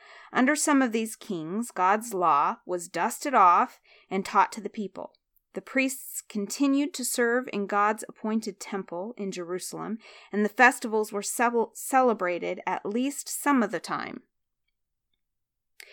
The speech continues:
And we see that in today's scripture, too, because it says,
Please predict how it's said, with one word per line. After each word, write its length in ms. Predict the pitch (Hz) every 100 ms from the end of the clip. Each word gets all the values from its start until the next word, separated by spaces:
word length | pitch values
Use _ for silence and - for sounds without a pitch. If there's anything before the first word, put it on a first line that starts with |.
| -
And 100 | 202
we 80 | 220
see 180 | 220 262
that 200 | 220 -
in 40 |
today's 360 | 214 220 247 247
scripture, 400 | - 247 - 202
too, 320 | - 262 226
because 360 | 190 190 190 185
it 140 | -
says, 440 | - 185 175 175